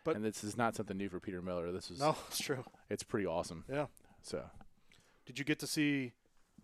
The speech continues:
Speaker 1: uh, Brittany Urton jumping up and down on, uh,
Speaker 2: Oh,
Speaker 1: on
Speaker 2: yeah.
Speaker 1: N B C. I lo-,
Speaker 2: Yes.
Speaker 1: I love that
Speaker 2: That
Speaker 1: stuff.
Speaker 2: was great, too, with her
Speaker 1: That's great.
Speaker 2: dad
Speaker 1: Yeah,
Speaker 2: winning.
Speaker 1: that's great. Yeah.
Speaker 2: That was fantastic.
Speaker 1: Yeah. I met her at Pimlico. She's a sweetheart, man.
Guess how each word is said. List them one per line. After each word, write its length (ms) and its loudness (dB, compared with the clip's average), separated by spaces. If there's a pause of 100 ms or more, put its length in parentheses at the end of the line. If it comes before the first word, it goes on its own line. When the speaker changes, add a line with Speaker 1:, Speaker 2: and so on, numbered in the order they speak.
(640)
Speaker 1:
uh, 280 0 (260)
Brittany 280 2
Urton 300 0
jumping 280 2
up 100 2
and 100 -4
down 220 2
on, 160 -2
uh, 240 0
Speaker 2:
Oh, 180 10
Speaker 1:
on 80 8
Speaker 2:
yeah. 140 8
Speaker 1:
N 80 4
B 80 -2
C. 160 2
I 40 4 (320)
lo-, 60 2
Speaker 2:
Yes. 340 2
Speaker 1:
I 40 -8
love 140 -8
that 120 -10
Speaker 2:
That 60 8
Speaker 1:
stuff. 80 12
Speaker 2:
was 100 6
great, 240 4
too, 180 0
with 100 0
her 60 -2
Speaker 1:
That's 100 4
great. 80 6
Speaker 2:
dad 180 6
Speaker 1:
Yeah, 60 -4
Speaker 2:
winning. 180 0
Speaker 1:
that's 120 -10
great. 160 -14 (680)
Yeah. 80 -8
Speaker 2:
That 100 4
was 140 2
fantastic. 680 -2
Speaker 1:
Yeah. 80 -10 (760)
I 60 6
met 160 12
her 100 12
at 80 10
Pimlico. 340 8
She's 220 -2
a 80 -2
sweetheart, 600 -4
man. 220 -14